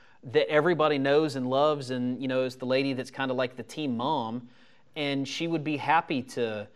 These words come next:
send out some of those text messages during the week. "Hey, you know, Stan, praying for you and your family. Can't wait to see you guys on Sunday. Tell Martha I said hello," whatever.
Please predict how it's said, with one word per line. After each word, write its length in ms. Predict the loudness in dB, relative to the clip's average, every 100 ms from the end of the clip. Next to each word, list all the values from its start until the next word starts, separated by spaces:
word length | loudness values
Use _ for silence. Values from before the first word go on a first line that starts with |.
| -20 -20 -12
send 280 | -4 2
out 180 | 4 2
some 200 | -2 -2
of 20 |
those 180 | 0 -2
text 300 | 0 -2 -2
messages 460 | -2 -4 -6 -10 -8
during 240 | -4 -4
the 60 | -4
week. 260 | -4 -4
"Hey, 500 | 0 0 2 -2 -6 -6
you 120 | -4
know, 100 | -4
Stan, 460 | -2 0 0 0
praying 260 | 0 -2 -2
for 160 | -4 -4
you 140 | -2
and 80 | -2
your 80 | -2
family. 320 | -2 -2 -4
Can't 180 | -4 -4
wait 140 | -4
to 60 | -6
see 100 | -8
you 80 |
guys 240 | -4 -4 -4
on 100 | -6
Sunday. 380 | -4 -2 0 0
Tell 180 | -2
Martha 300 | 0 0 2
I 80 | -2
said 180 | -4 -4
hello," 240 | -2 0
whatever. 320 | 0 2 2